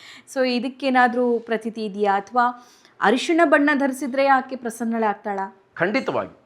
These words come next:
Speaker 2: ದೇವಿ ಸ್ವತಃ ಇರತಕ್ಕಂಥದ್ದು, ತಾನು ಧಾರಣೆ ಮಾಡಿರತಕ್ಕಂಥದ್ದು, ತನ್ನ ವಾಹನದ ಬಣ್ಣ ಸಿಂಹವಾಹನ,
Speaker 1: ಓ.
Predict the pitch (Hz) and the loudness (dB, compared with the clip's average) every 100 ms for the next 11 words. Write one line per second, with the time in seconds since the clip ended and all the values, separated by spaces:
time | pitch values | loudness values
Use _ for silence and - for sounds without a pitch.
0 | _ _ - 110 139 196 214 202 120 - | _ _ -20 -6 4 6 6 0 -4 -10
1 | - _ - - 165 165 151 185 190 156 | -18 _ -14 -6 2 4 8 8 6 2
2 | - 160 - 143 123 123 123 156 - 120 | -4 -4 -4 -6 -2 -4 -4 -10 -6 0
3 | 131 143 117 127 151 185 165 147 143 139 | 2 0 0 0 2 2 2 2 0 -4
4 | 127 - 120 113 117 131 165 - 127 131 | -8 -6 -8 -6 -8 -8 -14 -4 -2 0
5 | 120 110 139 151 170 170 151 113 113 117 | 0 6 6 6 6 6 4 4 0 0
6 | 101 - - _ _ _ _ _ - 143 | -6 -8 -14 _ _ _ _ _ -6 2
7 | 156 143 123 104 98 117 - 220 226 254 | 4 6 6 2 -8 -14 -16 -12 -10 -8
8 | 226 | -8